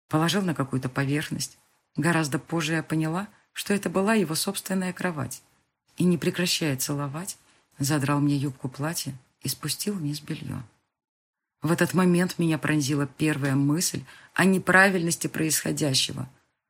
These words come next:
но её целиком затмила нахлынувшая страсть. Тем более, что снятыми трусиками Лев не ограничился, начав откровенно и немного агрессивно ласкать меня.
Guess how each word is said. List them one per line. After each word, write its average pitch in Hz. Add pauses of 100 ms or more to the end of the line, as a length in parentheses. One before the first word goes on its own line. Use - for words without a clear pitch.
(340)
но 185
её 175
целиком 175
затмила 151
нахлынувшая 147
страсть. - (920)
Тем 156
более, 147
что -
снятыми 151
трусиками 139
Лев 147
не 160
ограничился, 151 (540)
начав 139
откровенно 143
и 139
немного 139
агрессивно 139
ласкать -
меня. 123